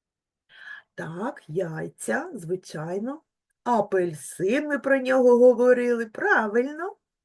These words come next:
Рибні продукти, молодці. Яйця, так.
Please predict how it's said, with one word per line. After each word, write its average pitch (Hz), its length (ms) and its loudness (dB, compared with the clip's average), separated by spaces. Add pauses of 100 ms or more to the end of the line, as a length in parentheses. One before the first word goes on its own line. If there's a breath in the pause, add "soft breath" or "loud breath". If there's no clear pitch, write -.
(920 loud breath)
Рибні 208 640 4
продукти, 254 960 2 (140)
молодці. 180 920 -6 (1400)
Яйця, 254 720 -6
так. 147 540 -10